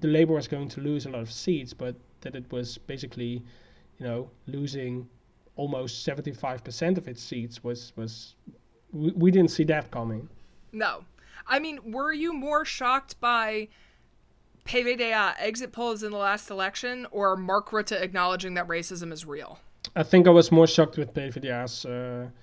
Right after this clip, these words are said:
Speaker 1: nine seats. Yeah.
Speaker 2: I think I might have been more shocked by the racism thing.
Speaker 1: Hmm.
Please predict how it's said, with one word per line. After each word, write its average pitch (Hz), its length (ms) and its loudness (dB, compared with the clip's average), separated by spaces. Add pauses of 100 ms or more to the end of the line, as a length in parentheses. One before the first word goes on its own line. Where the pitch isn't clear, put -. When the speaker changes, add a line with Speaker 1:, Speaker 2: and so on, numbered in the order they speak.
(360)
Speaker 1:
nine 131 380 -8
seats. 123 520 -10 (100)
Yeah. 131 220 -6 (300)
Speaker 2:
I - 80 -14
think 320 240 -8
I 403 40 -2
might 269 120 0
have 247 100 2
been 202 100 -6
more 185 160 -2
shocked 175 340 -4
by 180 100 -6
the 170 80 -10
racism 165 460 -10
thing. 151 180 -14 (160)
Speaker 1:
Hmm. 151 240 4